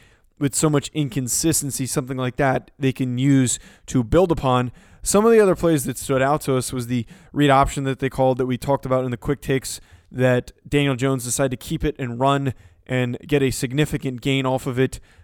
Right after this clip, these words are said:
The dump off that was schemed to get the ball to Saquon Barkley, that was a sixty-five yard reception for him,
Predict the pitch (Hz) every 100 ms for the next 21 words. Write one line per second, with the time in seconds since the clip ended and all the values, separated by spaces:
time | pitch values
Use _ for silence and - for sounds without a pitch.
0 | _ 143 131 113 165 180 151 147 131 -
1 | - 143 143 139 131 123 113 - - -
2 | _ _ _ - - - 208 185 139 120
3 | - 156 147 139 139 135 - 147 - 131
4 | 120 135 135 139 127 127 127 120 117 -
5 | - 143 131 139 135 120 127 123 123 104
6 | _ _ - 127 - 165 - 160 135 -
7 | 123 127 131 123 120